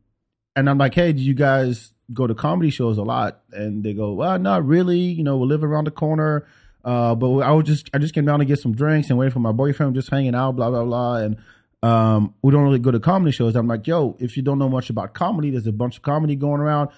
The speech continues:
Watch some specials." And the boyfriend goes, "Who do you think we should watch?" I'm like, "Elephant in the Room. Just go to YouTube, just watch that shit. Patrice O'Neal, you'll love it.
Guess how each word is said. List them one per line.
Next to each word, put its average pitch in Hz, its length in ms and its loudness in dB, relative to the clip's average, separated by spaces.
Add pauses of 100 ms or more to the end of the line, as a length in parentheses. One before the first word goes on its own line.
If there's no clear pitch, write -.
(180)
Watch 131 300 -2
some 165 100 0
specials." 151 600 -2
And 131 100 -2
the 123 60 0
boyfriend 143 420 -2
goes, 123 240 -2 (200)
"Who 196 100 2
do 170 60 0
you 180 120 2
think 170 220 -4
we 160 60 2
should 139 140 -4
watch?" 127 360 -2
I'm 127 140 -2
like, 120 280 0 (440)
"Elephant 147 340 2
in 135 60 2
the 123 60 -2
Room. 92 200 -8 (560)
Just 107 100 -4
go 170 100 6
to 170 60 6
YouTube, 165 480 4
just 113 180 -8
watch 135 200 0
that 127 160 -2
shit. 131 360 -2 (300)
Patrice - 280 -6
O'Neal, 127 200 0
you'll 113 160 0
love 92 180 -4
it. - 120 -14